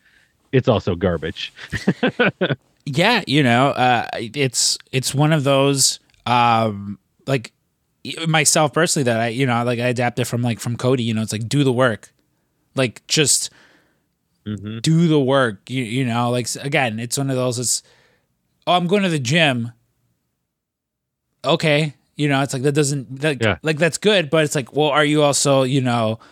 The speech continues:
Speaker 2: are you exercising properly? Are you eating properly? Are you sleeping properly?
Speaker 1: Yeah.
Speaker 2: Are you, you know, you, like, these sort of things where it's like, you can't just, the same way that, "Oh, I started a podcast. Now, uh, you know, now I'm contemporaries with, uh,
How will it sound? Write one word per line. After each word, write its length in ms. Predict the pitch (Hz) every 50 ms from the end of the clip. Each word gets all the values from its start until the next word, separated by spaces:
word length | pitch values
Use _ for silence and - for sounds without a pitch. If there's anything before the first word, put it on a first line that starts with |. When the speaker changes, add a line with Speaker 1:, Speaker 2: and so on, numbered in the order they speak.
| _ _ _ _ _ _ _ _ _ _ _ _ _ -
Speaker 2:
are 80 | - 143
you 140 | 139 139
exercising 420 | 135 131 - - 147 139 113 110 117
properly? 460 | - 131 135 143 143 139 117 110 104
Are 60 | 107
you 140 | 107 107 117
eating 300 | 131 156 170 151 139 127
properly? 500 | 107 110 98 90 - 92 92 90 92 92
Are 40 | 98
you 140 | 110 117 117
sleeping 420 | - - - 190 190 175 165 156
properly? 340 | - - 101 95 - 95 92
Speaker 1:
Yeah. 120 | 90 87 -
Speaker 2:
Are 40 | 110
you, 100 | 113 117
you 240 | 104 95 120 127 131
know, 220 | 123 120 113 120
you, 200 | 113 120 127 123 117
like, 160 | 127 139 120
these 220 | 127 127 160 170 -
sort 200 | - 180 170 156
of 80 | 139
things 260 | - - 170 165 151 127
where 60 | 131
it's 120 | 123 -
like, 180 | 139 120 107 -
you 80 | 127
can't 260 | 120 - 151 151 147 131
just, 200 | 147 139 135 -
the 60 | 143 135
same 240 | - 180 180 175
way 160 | 175 175 170 160
that, 260 | 160 147 131 - - - - - - _ _ -
"Oh, 100 | 156 190
I 180 | 190 175 180 170
started 280 | - - 196 185 175 165
a 40 |
podcast. 760 | 127 - 151 156 165 143 - 156 139 135 131 127 - - - - - - - _ _
Now, 360 | - 143 147 151 151 151 151
uh, 280 | 147 135 135 131 131 127
you 120 | 131 143 143
know, 100 | 131 127 127
now 180 | 135 139 143
I'm 100 | 147 147
contemporaries 800 | 143 - 143 123 - 139 135 123 143 139 131 127 127 123 117 -
with, 180 | 120 - -
uh, 280 | 123 117 113 107 107 104